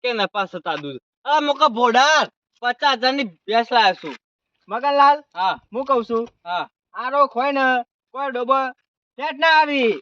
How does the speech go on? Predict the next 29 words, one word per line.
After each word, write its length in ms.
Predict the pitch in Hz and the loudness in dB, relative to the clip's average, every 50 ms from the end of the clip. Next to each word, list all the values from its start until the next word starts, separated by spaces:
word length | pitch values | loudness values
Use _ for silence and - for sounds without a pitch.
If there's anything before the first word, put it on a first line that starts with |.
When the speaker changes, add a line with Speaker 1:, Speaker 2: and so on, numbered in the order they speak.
| _ _ _ | _ _ _
Speaker 1:
અલે 160 | 202 240 269 | -10 -6 0
મને 800 | 302 330 339 339 339 320 311 - - 262 254 262 269 285 311 330 339 339 339 320 226 - - _ _ _ _ _ - | 4 6 6 6 8 10 10 10 10 10 8 6 6 4 6 6 6 6 6 4 4 0 -4 _ _ _ _ _ -8
આળો 280 | 226 240 254 269 294 311 285 - | -2 2 2 4 2 2 0 2
ખાધે 320 | 277 269 262 220 214 247 254 269 | 2 2 2 2 0 0 2 2
તો 60 | 294 311 269 - - _ _ _ _ _ _ _ _ _ - | 2 2 2 -2 -8 _ _ _ _ _ _ _ _ _ -10
દૂધ 160 | 240 254 240 - | -10 -10 -8 -4
કાઢવું 360 | 294 262 214 - - 262 277 269 - | -4 -4 -4 0 2 2 2 4 2
છે 100 | 294 311 320 320 - _ _ | 0 0 0 -2 -8 _ _
ડોબું. 320 | 226 240 240 233 269 285 269 - _ _ _ _ _ _ - | -4 -4 -2 -2 -2 -4 -4 -6 _ _ _ _ _ _ -6
પેપડું, 520 | 294 311 330 330 - - 320 330 330 330 285 247 - | -2 0 0 0 0 0 2 2 2 2 2 -2 -2
પેપડું 440 | 302 294 294 269 - 302 311 294 285 | 0 2 2 2 0 -6 -8 0 4
ખાય 200 | 302 302 285 277 | 4 4 4 2
છે 80 | 302 294 | 0 -2
પેપડું. 520 | 277 302 285 277 247 - 294 294 294 277 226 165 156 | -2 -2 -4 -4 -4 -4 -2 0 2 2 0 0 -4
Speaker 2:
અને 120 | 214 214 | -6 -4
હાલ 120 | 214 233 247 | -2 -2 -2
તું 120 | 240 269 254 | -2 -4 -6
શું 100 | 269 233 | -4 -2
બોલ્યો? 300 | 226 214 208 208 208 202 - _ _ _ _ - | -4 -4 -4 -4 -8 -10 -14 _ _ _ _ -12
Speaker 1:
હો? 100 | 208 233 247 - _ _ _ _ _ _ _ _ _ _ _ - | -10 -10 -10 -10 _ _ _ _ _ _ _ _ _ _ _ -20
Speaker 2:
દૂધ 180 | 233 277 269 285 262 | -18 -16 -14 -12 -10
તારા 280 | 277 269 294 302 277 226 | -6 0 2 2 2 4
ભરાવો 280 | 247 247 254 277 277 285 | 2 2 4 4 4 2
જ 60 | 247 233 | 2 2
ભરાવાનું 440 | 254 254 262 285 294 294 302 320 311 | 2 2 2 2 2 2 0 -2 -2
ને 100 | 277 269 | -4 -6
કોઈ 240 | 262 - 285 294 285 269 | -6 -6 -8 -8 -8 -8
ઢોળ 300 | 214 165 156 190 233 262 | -10 -10 -6 -4 -4 -4
દેવાનું. 500 | 269 269 277 277 277 277 269 269 269 247 | -4 -4 -2 -2 0 0 2 2 4 4